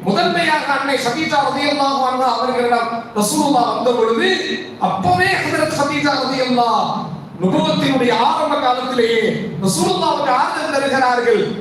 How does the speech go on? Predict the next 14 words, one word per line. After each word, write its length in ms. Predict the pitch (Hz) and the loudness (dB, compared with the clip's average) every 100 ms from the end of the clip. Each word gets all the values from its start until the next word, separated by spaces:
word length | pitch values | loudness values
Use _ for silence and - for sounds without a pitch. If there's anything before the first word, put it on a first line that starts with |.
| - | -2
"வல்லாஹி 420 | - 294 277 269 254 | 0 2 2 2 0
லா 60 | 240 240 | 0 0
யுஹ்ஸிக 360 | 240 262 277 240 | 0 0 0 0
அல்லாஹு 300 | 226 220 214 185 | 0 0 0 0
அபதா." 300 | 185 170 147 - - - - - - - - - - | 2 2 0 0 -2 -2 -4 -6 -12 -14 -16 -6 -2
அல்லாஹ்வின் 600 | 302 381 392 - 359 339 | 0 2 2 0 0 0
மீது 180 | 339 320 - | 0 0 -2
சத்தியமாக 840 | 302 311 320 392 392 370 349 311 - - - - - | 0 0 -2 -2 0 2 2 0 -2 -4 -6 -8 -2
அல்லாஹ் 280 | 277 320 254 | 2 2 0
உங்களை 220 | 254 254 240 | 0 2 2
கைவிட 320 | 240 240 226 202 | 2 2 2 2
மாட்டார். 360 | 175 160 - 156 - - - - - - - 180 233 | 0 -2 -4 -6 -8 -14 -18 -20 -20 -20 -8 0 2
ஏன்? 180 | 339 - - - - | 2 -2 -4 -8 -2
"இன்னக 240 | 220 277 | 0 0